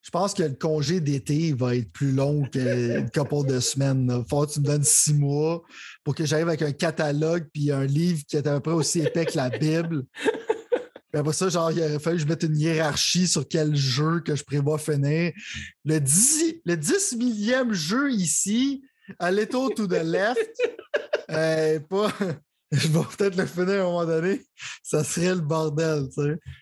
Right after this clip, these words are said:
Speaker 2: Ben, je comprends ça, mais dis-toi une affaire. Tant que,
Speaker 1: On
Speaker 2: je veux
Speaker 1: voit
Speaker 2: dire,
Speaker 1: pas si
Speaker 2: ma
Speaker 1: mon backlog, il est intense.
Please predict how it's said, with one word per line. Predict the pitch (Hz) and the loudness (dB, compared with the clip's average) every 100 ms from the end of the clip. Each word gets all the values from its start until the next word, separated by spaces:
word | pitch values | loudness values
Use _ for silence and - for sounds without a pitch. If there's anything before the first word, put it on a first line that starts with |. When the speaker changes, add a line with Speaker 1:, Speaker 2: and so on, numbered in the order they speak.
| - | -2
Speaker 2:
Ben, | 208 | -2
je | - | 0
comprends | 247 240 508 | 0 0 0
ça, | - 539 | 0 0
mais | 269 190 185 | 0 -2 -6
dis-toi | 175 - - | -6 -2 0
une | 233 | 0
affaire. | 190 214 269 453 - _ _ _ | 0 0 0 -2 -8 _ _ _
Tant | 220 262 | -2 -2
que, | 185 | -4
Speaker 1:
On | 151 156 | -2 0
Speaker 2:
je | |
veux | |
Speaker 1:
voit | 170 208 | 2 2
Speaker 2:
dire, | |
Speaker 1:
pas | 233 | 2
si | |
Speaker 2:
ma | 185 | 2
Speaker 1:
mon | 185 | 2
backlog, | 156 - 180 160 | -2 0 0 2
il | |
est | 135 135 | 0 0
intense. | 120 113 123 113 - | -2 0 -2 -2 -4